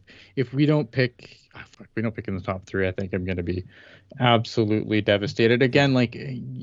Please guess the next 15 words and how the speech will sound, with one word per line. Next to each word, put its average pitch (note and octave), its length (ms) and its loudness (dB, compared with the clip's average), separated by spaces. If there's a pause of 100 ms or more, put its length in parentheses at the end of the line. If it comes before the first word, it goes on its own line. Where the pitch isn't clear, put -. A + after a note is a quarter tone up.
(1500)
the B2+ 100 -8
draft A#2+ 400 0
is A2 160 -6 (120)
fine, G#2 280 -4
but G#2+ 160 -4
I'd G#2+ 160 0
rather G2+ 260 -2
be, G2 240 -6 (180)
you - 120 -6
know, G2+ 100 -6
I'd F#2+ 100 -4
rather G2 240 -2
be G2 120 -2
excited G2+ 380 -2
to - 140 -4